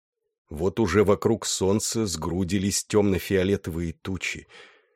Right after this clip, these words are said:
Золотые лучи едва протискивались сквозь их тяжёлую массу. Стало холоднее.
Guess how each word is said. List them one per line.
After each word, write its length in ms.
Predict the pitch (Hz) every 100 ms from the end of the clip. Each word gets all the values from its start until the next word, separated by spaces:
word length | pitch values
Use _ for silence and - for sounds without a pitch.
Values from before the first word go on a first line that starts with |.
| _ _ _
Золотые 560 | - 76 82 85 87 92
лучи 380 | 90 90 - 104
едва 360 | 90 95 95
протискивались 920 | 101 101 95 - 123 - 110 92 90 -
сквозь 440 | - 101 95 -
их 140 | 95
тяжёлую 500 | - 95 95 87 85
массу. 540 | 87 90 90 - - - - - _ _ _ _ _
Стало 420 | - - 85 80
холоднее. 800 | 82 87 85 - 92 90 - -